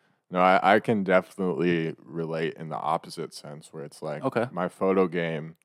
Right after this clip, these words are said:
Speaker 1: isn't as strong as what my video game is, I would say.
Speaker 2: Hmm.
Speaker 1: Um,
Speaker 2: Yeah, 'cause when I met you, I feel like, yeah, you were already deep into video.
Speaker 1: I was deep into
Speaker 2: Or,
Speaker 1: both.
Speaker 2: or I think you were one of the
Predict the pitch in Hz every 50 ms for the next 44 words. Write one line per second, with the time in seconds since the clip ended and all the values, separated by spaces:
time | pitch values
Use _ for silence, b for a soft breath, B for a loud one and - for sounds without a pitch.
0 | _ _ _ _ _ - - 95 90 101 101 101 - - 82 87 95 - - -
1 | - 95 95 98 104 107 107 101 95 - _ 92 104 101 92 101 98 98 95 104
2 | 101 104 107 107 101 110 110 110 113 117 117 120 120 117 113 104 101 92 87 -
3 | - - 90 98 107 110 117 - _ _ _ _ _ - 120 107 98 _ _ -
4 | 87 92 87 87 87 82 80 76 78 73 - _ _ _ _ _ _ _ _ B
5 | B B B - 143 135 - 131 117 113 123 127 127 127 131 131 - - 113 110
6 | 107 - 113 104 101 101 - _ _ _ _ _ _ _ _ _ _ _ _ _
7 | _ _ _ _ _ - 117 113 98 95 95 104 117 113 107 104 101 95 92 -
8 | 95 - - _ _ _ _ _ _ _ _ _ _ _ _ _ _ _ _ _
9 | _ _ _ _ _ _ - 98 95 - 104 107 104 - - 98 92 92 90 92
10 | 95 92 95 - - 101 - - _ _ _ _ - - 139 180 208 208 180 135
11 | 151 165 151 156 135 117 - 127 131 127 120 - - - 104 107 120 110 92 85
12 | 85 82 - - - _ - 123 123 117 110 117 123 170 180 139 - - 107 123
13 | 151 165 120 117 110 107 107 107 101 98 98